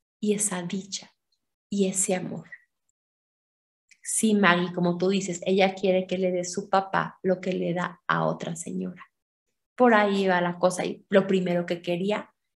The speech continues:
era que le pusiera atención y así como le escuchaba a, a la otra señora, la escucharan a ella. Y ese era su mayor enojo, porque le hacía caso a la otra persona y le daba dinero y le,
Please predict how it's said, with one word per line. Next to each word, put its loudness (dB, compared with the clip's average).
era 2
que -2
le 2
pusiera 0
atención -2
y 4
así 2
como 4
le 2
escuchaba -2
a, 0
a 0
la 2
otra -4
señora, -2
la -8
escucharan -4
a -4
ella. -12
Y -2
ese -2
era 0
su -2
mayor 0
enojo, -6
porque -6
le -2
hacía 0
caso 4
a 8
la 8
otra 2
persona 0
y 0
le -2
daba 4
dinero 4
y 0
le, -2